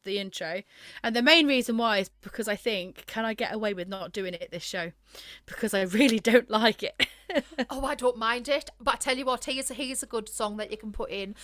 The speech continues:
Speaker 2: I'll let you have this one. Love Potion Number Nine.
Speaker 1: You
Speaker 2: Love
Speaker 1: know
Speaker 2: it.
Speaker 1: what, though? I put that in my Valentine's show as well.
Speaker 2: Yes, it's in
Speaker 1: It,
Speaker 2: my
Speaker 1: it's a
Speaker 2: Valentine's
Speaker 1: nice
Speaker 2: as well.
Speaker 1: double up
Speaker 2: I
Speaker 1: one.
Speaker 2: love that song.
Speaker 1: It's a great one.
Speaker 2: So good, isn't it?
Speaker 1: My favourite
Speaker 2: Do you have
Speaker 1: is
Speaker 2: any
Speaker 1: definitely Bewitched, Bothered and Bewildered, though.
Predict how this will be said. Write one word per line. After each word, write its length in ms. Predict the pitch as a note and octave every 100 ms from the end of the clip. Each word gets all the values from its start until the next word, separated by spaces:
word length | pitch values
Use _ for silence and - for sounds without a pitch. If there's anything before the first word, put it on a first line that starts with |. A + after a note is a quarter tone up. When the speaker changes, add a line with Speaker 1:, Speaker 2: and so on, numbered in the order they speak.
| -
Speaker 2:
I'll 100 | G3+
let 140 | G#3 A3
you 60 | A3+
have 200 | G3+ -
this 220 | G#3 -
one. 300 | F#3+ - G3+ - - -
Love 220 | A3 A3+
Potion 380 | - A3 G3 G#3
Number 220 | G#3 F#3+
Nine. 380 | F#3 F#3+ G3 F#3+ - -
Speaker 1:
You 220 | G#3+ A3 C4+
Speaker 2:
Love 60 |
Speaker 1:
know 80 | D4
Speaker 2:
it. 80 | D4+
Speaker 1:
what, 200 | D4+ C4
though? 160 | A3 G#3
I 140 | A#3+
put 220 | C4 C4+
that 160 | A#3 F#3+
in 80 | A3
my 160 | G#3+
Valentine's 560 | G#3+ A#3+ B3+ - F#3 F3+
show 200 | - F3
as 140 | F#3
well. 440 | G#3+ G#3+ F#3+ F3+ F3+ - -
Speaker 2:
Yes, 260 | A3+ C4 -
it's 140 | B3+
in 60 | -
Speaker 1:
It, 80 | A#3
Speaker 2:
my 120 | C4+
Speaker 1:
it's 60 | C#4
a 40 |
Speaker 2:
Valentine's 440 | C4+ - B3 A#3
Speaker 1:
nice 140 | A#3 B3
Speaker 2:
as 20 |
well. 60 | C4
Speaker 1:
double 140 | C4+ A3+
up 200 | C4 F#4
Speaker 2:
I 60 |
Speaker 1:
one. 160 | G#4 F4+
Speaker 2:
love 240 | D#4+ -
that 220 | F#4+ E4+ -
song. 520 | B3+ A#3 A#3+ D4+ G4
Speaker 1:
It's 140 | A3
a 20 | -
great 240 | G#3+ A3
one. 240 | F#3 F#3 F3
Speaker 2:
So 400 | - - C4+ C4
good, 520 | C4+ C#4 A#3+ G#3+ F#3+ -
isn't 200 | C#4 D#4+
it? 60 | F4+
Speaker 1:
My 200 | D4 E4+
favourite 540 | - D#4+ D4+ B3+ A#3 B3+
Speaker 2:
Do 80 |
you 80 | D#4+
have 120 | G4
Speaker 1:
is 60 | G4
Speaker 2:
any 120 | F#4
Speaker 1:
definitely 500 | F#4 E4+ - A3 -
Bewitched, 400 | F#3+ G#3 F#3+ D#3+
Bothered 240 | G#3 F#3 F#3+
and 100 | F#3+
Bewildered, 480 | F#3+ F#3 F3 F3 F3+
though. 380 | F#3 F3+ F3